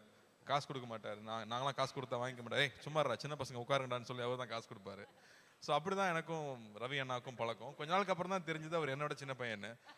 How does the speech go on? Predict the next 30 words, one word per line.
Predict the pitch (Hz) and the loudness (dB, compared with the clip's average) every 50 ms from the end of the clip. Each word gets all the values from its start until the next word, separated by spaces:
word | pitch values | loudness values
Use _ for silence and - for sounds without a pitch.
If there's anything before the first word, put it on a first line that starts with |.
| - | -4
அதுல | - 123 147 185 208 220 | 6 6 8 8 10 10
இருந்து | 220 226 - 233 226 | 10 8 10 8 8
அவர் | 208 190 175 175 | 8 10 8 8
நான், | 175 170 - - - - - - - | 8 6 4 4 -2 -10 -14 -12 -6
நான் | 170 170 160 147 165 202 | 2 4 6 6 6 8
அண்ணான்னு | 226 226 226 | 8 8 8
கூப்பிட்டு | 233 208 170 180 165 - 196 | 8 8 4 2 6 10 10
அடி | 170 175 190 | 10 10 10
வாங்குவேன்னு | 190 160 - - 185 175 - | 6 4 4 4 4 4 4
சொல்லி | - 165 160 147 156 185 208 - - - - - - | 4 0 0 2 2 -2 -4 -6 -14 -18 -16 -8 0
அப்புறம் | - 165 170 180 170 160 | 2 6 10 10 10 12
ரவின்னு | 160 175 175 196 196 | 12 10 10 8 6
பேச | 180 - 156 143 - 156 | 6 4 4 6 6 6
ஆரம்பிச்சோம். | 156 131 123 117 104 - 131 123 156 196 - _ - _ _ _ _ _ _ _ _ _ _ - - - _ _ - 131 | 4 4 2 0 -4 -2 -2 -2 -4 -4 -12 _ -20 _ _ _ _ _ _ _ _ _ _ -18 -18 -18 _ _ 4 4
But, | 135 131 - - | 4 4 4 2
uh, | 139 127 120 117 113 113 113 107 - - - - - - - | 2 6 6 6 6 4 2 0 -4 -10 -20 -20 -20 -14 0
ரவியோட | 120 151 180 208 202 | 2 4 6 6 6
எல்லா | 185 170 180 202 196 | 6 6 6 6 6
படமும் | 180 180 185 185 156 131 | 6 6 4 4 2 4
நான் | - 123 117 | 6 4 4
பார்த்திருக்கேன். | 110 120 110 107 117 117 | 4 0 -4 -2 -2 -2
I | 113 110 139 131 | -2 -2 -4 -2
think | 123 127 | -2 -2
every | 131 143 156 143 - | -2 -2 -4 -4 -2
film, | 165 151 151 147 135 113 104 | -4 -4 -4 -4 -4 -6 -6
அது | 113 117 117 113 110 - - - - _ _ - | -4 -2 -2 -4 -4 -6 -10 -20 -20 _ _ -2
சக்ஸஸ் | - 135 - - 170 - - - | -2 -2 0 -2 -6 -6 -2 -2
ஃபெயிலியருங்கிறத | 151 147 151 151 147 143 139 135 131 117 | -2 0 2 0 0 0 -2 -4 -6 -2
தாண்டி | - 131 135 147 147 139 | -2 -2 -2 -2 -4 -6
எனக்கு | 131 127 127 113 - 120 117 113 110 | -4 -4 -6 -6 -4 -2 -2 -2 -4